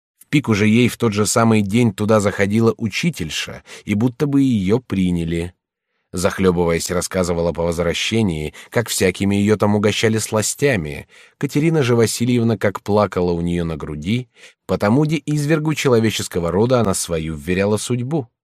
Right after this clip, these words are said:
В этот день на учительшу попик с досады плевался и чесал нос, да что!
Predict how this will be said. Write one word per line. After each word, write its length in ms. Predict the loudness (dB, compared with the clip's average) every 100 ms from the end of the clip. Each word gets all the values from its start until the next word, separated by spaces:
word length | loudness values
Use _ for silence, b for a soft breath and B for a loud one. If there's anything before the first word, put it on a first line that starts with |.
| _ _ _ _ _ -20
В 160 | 0
этот 260 | 2 4 4
день 200 | 4 6
на 100 | 6
учительшу 600 | 4 0 -2 -2 -2 0
попик 340 | 2 2 2
с 60 | 0
досады 440 | 2 4 4 2
плевался 580 | 2 0 2 4 2 2
и 100 | 0
чесал 440 | 0 -4 0 2 4
нос, 420 | 4 2 0 -6
да 220 | -6 -4
что! 480 | -4 -6 -2 -2 -2